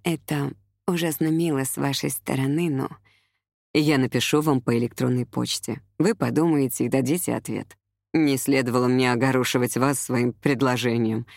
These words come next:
когда вы заняты покупками». Теперь Джилли чувствовала себя виноватой. «Простите, вы ко мне со всем сердцем, но...» «Момент был неподходящим», улыбнулся он. «Я вам напишу».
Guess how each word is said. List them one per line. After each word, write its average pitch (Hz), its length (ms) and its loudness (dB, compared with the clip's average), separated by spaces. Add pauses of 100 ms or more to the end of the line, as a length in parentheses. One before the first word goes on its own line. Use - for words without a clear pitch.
(160)
когда 123 320 0
вы 117 80 -2
заняты 123 400 0
покупками». - 680 -6 (640)
Теперь 196 240 -2
Джилли 151 320 0
чувствовала 131 560 -4
себя 120 300 -4
виноватой. 120 600 -4 (500)
«Простите, 143 760 -6 (480)
вы 160 240 0
ко 151 180 -2
мне 151 220 2
со 139 180 -4
всем 143 380 -2
сердцем, 135 600 -2
но...» 127 160 -6 (680)
«Момент 139 600 2
был 135 180 2
неподходящим», 135 1040 0 (140)
улыбнулся 131 580 0
он. 117 180 -4 (140)
«Я 151 180 2
вам 127 140 0
напишу». 120 540 -4